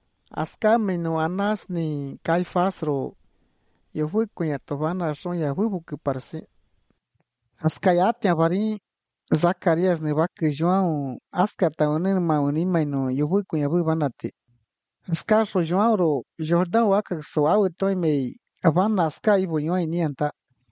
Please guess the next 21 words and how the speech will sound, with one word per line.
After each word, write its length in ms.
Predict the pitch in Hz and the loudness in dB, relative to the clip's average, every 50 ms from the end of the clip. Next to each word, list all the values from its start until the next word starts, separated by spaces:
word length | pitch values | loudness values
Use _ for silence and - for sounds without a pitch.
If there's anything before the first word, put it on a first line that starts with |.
| _ _ _ _ _ _ _ _ _ | _ _ _ _ _ _ _ _ _
Shina 400 | - - - 190 202 226 240 233 | -2 2 2 4 4 4 2 2
muki 340 | 220 233 247 - - 202 | 2 0 0 0 -4 -6
que 140 | 170 - 180 | -2 -2 0
vai 320 | 170 175 190 214 233 226 - _ _ _ _ _ _ _ _ _ _ _ _ _ - | 2 2 2 2 0 -4 -6 _ _ _ _ _ _ _ _ _ _ _ _ _ 2
Yahuico 500 | 170 175 180 190 240 254 214 - - 196 | 2 2 4 2 0 0 0 0 0 0
imanchi 400 | 190 185 180 175 170 - 208 214 | 2 2 0 0 0 -2 -4 -4
por 300 | - - 196 175 156 170 | -2 0 -2 -2 0 0
morir 280 | 175 190 208 254 254 | -2 0 0 0 0
jitsoma. 540 | 214 214 214 - - - 196 185 170 147 - - _ _ _ _ _ _ _ _ _ _ _ _ _ _ _ _ _ _ - _ _ | -2 -4 -8 -4 -2 -2 0 2 0 0 -2 -4 _ _ _ _ _ _ _ _ _ _ _ _ _ _ _ _ _ _ -20 _ _
Anton 440 | - 165 196 214 202 185 - 175 165 | 2 2 2 2 0 0 -2 0 2
baton 380 | 160 156 - _ - 226 226 196 | 2 0 0 _ 0 0 0 0
jina 260 | 175 175 214 220 202 | 0 0 0 0 0
no 120 | 190 196 | 2 2
agria 360 | 208 202 190 165 170 165 160 151 | 2 2 2 0 0 -2 0 0
bo 120 | 151 156 | 0 -2
shina 380 | 143 - 180 190 220 233 233 226 | -2 -2 -2 0 2 2 2 2
mas 300 | 202 185 170 156 - - | 2 0 0 0 -2 -4
no 140 | 202 196 | -2 0
ina 340 | 190 196 202 196 190 196 202 - _ _ _ _ _ _ _ _ _ _ _ _ _ - | 0 0 2 2 0 0 -2 -4 _ _ _ _ _ _ _ _ _ _ _ _ _ -2
ikini 460 | 147 139 - - 214 208 175 180 180 | -2 0 2 0 0 2 2 0 -2
pawa. 360 | - - 165 143 131 107 | 0 0 2 2 2 0